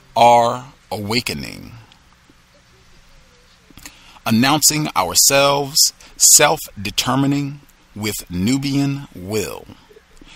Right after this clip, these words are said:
Crystal vision, shaping a new reality. Ancient genius rediscovered. So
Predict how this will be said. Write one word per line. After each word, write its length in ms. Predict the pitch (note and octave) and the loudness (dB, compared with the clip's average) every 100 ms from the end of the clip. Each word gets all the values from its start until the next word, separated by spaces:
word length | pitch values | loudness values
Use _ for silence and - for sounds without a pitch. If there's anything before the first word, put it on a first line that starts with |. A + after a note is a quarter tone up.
| - _ | -20 _
Crystal 680 | - E3+ E3 - - D3 D3 - | -10 0 2 2 -2 -8 -10 -14
vision, 600 | F2+ G#2+ A2+ - A1 G2+ G#2 - _ _ - - - | -8 -4 -2 -4 -8 -16 -20 -20 _ _ -20 -20 0
shaping 680 | - C#3+ D3+ - D#3 D3+ - | 2 4 0 -2 -4 -4 -6
a 80 | F#2+ | -6
new 520 | F2+ G#2 C3 C#3+ D3 - | -2 0 -2 -4 -8 -14
reality. 680 | G#2 G2+ G2 F2+ C#2 A#1+ - - - - - _ _ _ _ _ _ - - _ | -10 -4 -2 -4 -6 -16 -20 -20 -20 -20 -20 _ _ _ _ _ _ -20 -20 _
Ancient 440 | C#3+ E3 - E3 E3+ - | -2 0 2 0 -4 -8
genius 580 | F#2+ B2 C3+ C3+ C#3 - - | -2 0 2 0 2 0 0
rediscovered. 960 | F#2+ A#2 C3 G2+ - - F#2+ C#2+ - - - - _ _ - _ _ _ _ _ | -8 -6 -2 2 2 2 -4 -6 -16 -20 -20 -20 _ _ -20 _ _ _ _ _
So 500 | - - C#3+ D3+ D#3 | 2 4 4 2 -2